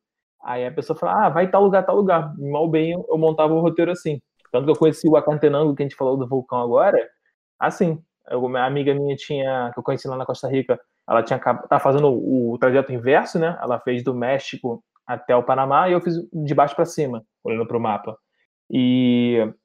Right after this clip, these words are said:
ela falou, "Cara, faz o Acantenango." Aí eu falei, "Pô, o que que é o Acantenango?" Ela, "Ah, uma trilha."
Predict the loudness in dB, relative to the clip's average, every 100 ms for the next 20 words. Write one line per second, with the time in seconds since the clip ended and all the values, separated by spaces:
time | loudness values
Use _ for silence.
0 | _ -8 -2 -2 2 0 2 2 2 2
1 | 2 2 2 -2 -8 _ _ -4 -4 -4
2 | -8 -8 -8 -6 -4 0 2 2 2 0
3 | -4 -8 -6 -6 -6 -4 -2 -4 -6 -4
4 | -2 2 4 6 4 0